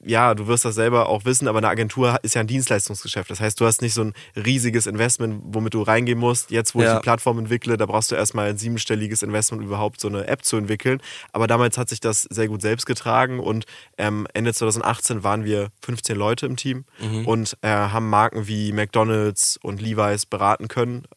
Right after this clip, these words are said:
Speaker 1: Mehr im so
Speaker 2: Crazy.
Speaker 1: Feedbacken von Werbeanzeigen.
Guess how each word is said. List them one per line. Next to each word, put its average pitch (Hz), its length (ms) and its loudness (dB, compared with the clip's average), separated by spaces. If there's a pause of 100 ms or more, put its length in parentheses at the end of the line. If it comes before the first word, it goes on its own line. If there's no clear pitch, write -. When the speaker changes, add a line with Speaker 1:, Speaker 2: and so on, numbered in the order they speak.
(240)
Speaker 1:
Mehr 107 360 0
im 101 120 -2
so 101 100 -2
Speaker 2:
Crazy. 147 220 2
Speaker 1:
Feedbacken 101 340 -2
von 98 240 -6
Werbeanzeigen. 98 760 -4